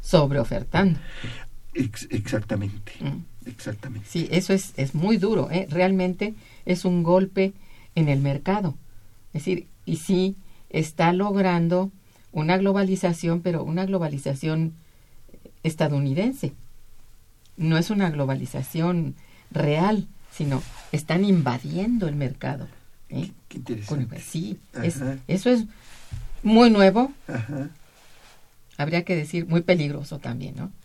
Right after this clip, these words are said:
Speaker 1: Para la mayoría de los países productores de energéticos, ¿no?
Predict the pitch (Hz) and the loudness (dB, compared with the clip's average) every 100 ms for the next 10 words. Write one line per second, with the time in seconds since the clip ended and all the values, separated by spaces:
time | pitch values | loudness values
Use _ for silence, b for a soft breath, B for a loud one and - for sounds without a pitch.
0 | b b - 151 143 135 - - - 147 | b b -10 -2 -2 -2 -6 -16 -6 -2
1 | 143 143 170 180 180 165 156 160 220 - | 0 0 2 0 2 2 2 0 -4 -6
2 | B B B 180 170 170 - 143 139 143 | B B B 4 6 6 2 0 0 0
3 | 143 135 135 135 202 202 - - - 170 | 0 0 0 -2 -6 -6 -12 -20 -12 -12